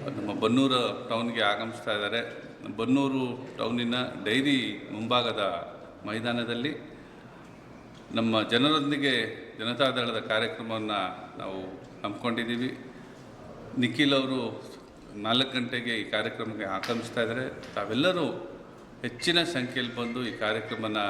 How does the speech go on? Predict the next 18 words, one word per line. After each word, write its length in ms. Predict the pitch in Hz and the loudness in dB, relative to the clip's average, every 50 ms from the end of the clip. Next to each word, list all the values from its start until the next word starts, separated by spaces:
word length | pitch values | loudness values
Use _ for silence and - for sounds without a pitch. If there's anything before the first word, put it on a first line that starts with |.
| 98 - - - - | -2 -4 -8 -6 -6
ಯಶಸ್ವಿ 440 | 104 98 - 117 110 - 123 117 117 | -6 -4 -4 -4 -4 -4 -4 -2 0
ಮಾಡಿಸ್ಕೊಡ್ಬೇಕು. 840 | 113 110 110 - - - 110 110 113 110 110 - 170 175 - - - | 0 -2 -2 -2 -2 -2 -2 0 -2 -2 -2 -2 -4 -4 -4 0 2
ಮತ್ತು 580 | 151 147 - - 165 156 147 143 143 - - - - - - - - - | 2 2 2 0 2 2 2 2 0 -2 -10 -12 -14 -16 -16 -16 -12 -6
ನಿಖಿಲ್ 320 | - 123 120 - 143 135 135 | -6 -4 0 2 4 6 6
ಅವ್ರಿಗೆ 680 | 135 131 127 127 131 131 127 127 127 123 127 123 - - | 4 4 2 0 0 0 2 0 0 -2 -6 -10 -6 -2
ಏನು 540 | - 123 127 127 123 110 101 92 - - - | 0 0 2 2 2 0 -2 -4 -6 -8 -6
ನಮ್ಮ 180 | - 104 104 98 98 98 - - - - - - - - - - | -4 -2 0 0 0 0 -2 -4 -6 -10 -12 -14 -14 -12 -4 0
ಜೆ 140 | 110 117 | 0 2
ಡಿ 100 | 117 117 | 2 4
ಎಸ್ 420 | 117 113 110 113 - - - - - | 2 2 0 -2 -6 -8 -8 -4 -4
ಪಕ್ಷದ 300 | 113 - - - 113 107 107 95 - | -4 -4 -4 -4 0 0 0 2 2
ಭದ್ರಕೋಟೆ 800 | 104 107 107 120 117 113 - 113 107 - - 107 95 - - - - - - - - - - - | 0 0 2 2 0 0 0 -2 0 0 0 0 0 -2 -6 -8 -12 -14 -14 -14 -14 -14 -6 0
ಬನ್ನೂರು 340 | 107 110 113 120 123 117 120 | 0 2 2 2 0 0 -2
ಅಂತ 160 | 110 107 - | -4 0 0
ಏನು 340 | 110 107 110 123 123 113 107 101 92 90 92 - - - - | 2 4 4 2 2 0 -2 -4 -6 -6 -8 -12 -12 -8 -4
ಹೇಳ್ತಾರೆ, 380 | 110 110 107 - - 98 101 | -4 -4 -4 -2 -2 -2 -2
ಅದನ್ನು 580 | 113 - - - 113 110 107 110 110 107 104 - | -4 -8 -8 -4 -2 -2 -2 -2 -2 -4 -2 0
ತಾವು 380 | 110 104 101 101 98 98 - | 0 2 2 0 -2 -4 -6